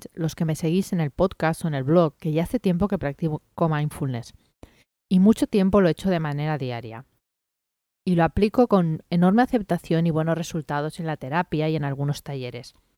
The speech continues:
Practicar mindfulness me ha ayudado en muchas facetas. Por eso os quiero hablar aquí de mi propia experiencia, de lo que yo he vivido.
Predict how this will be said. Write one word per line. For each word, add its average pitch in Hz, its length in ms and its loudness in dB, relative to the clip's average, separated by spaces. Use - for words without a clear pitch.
Practicar 165 500 -4
mindfulness 190 640 -2
me 180 160 -2
ha 202 40 0
ayudado 190 360 0
en 190 80 -2
muchas 160 340 -8
facetas. - 640 -14
Por 185 120 0
eso 214 180 -2
os 277 100 -2
quiero 202 200 0
hablar 170 220 2
aquí 175 220 -4
de 175 100 -2
mi 160 120 -2
propia 147 260 -4
experiencia, 147 640 -8
de 127 100 -8
lo 139 100 -6
que 165 160 -6
yo 170 120 2
he 202 60 6
vivido. 147 480 -2